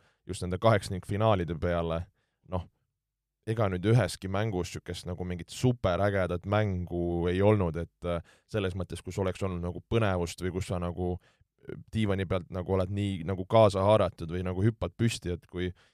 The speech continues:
kui mõelda, et siin oli nagu kaheksa mängu,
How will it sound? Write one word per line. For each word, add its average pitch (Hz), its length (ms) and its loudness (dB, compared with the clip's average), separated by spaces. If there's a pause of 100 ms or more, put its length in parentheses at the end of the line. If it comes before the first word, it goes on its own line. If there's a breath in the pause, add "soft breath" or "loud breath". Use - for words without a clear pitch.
kui 95 140 -20
mõelda, 92 240 0
et - 80 -10
siin 92 160 -4
oli 90 240 -2
nagu 87 260 -6
kaheksa 101 460 0
mängu, 92 460 -2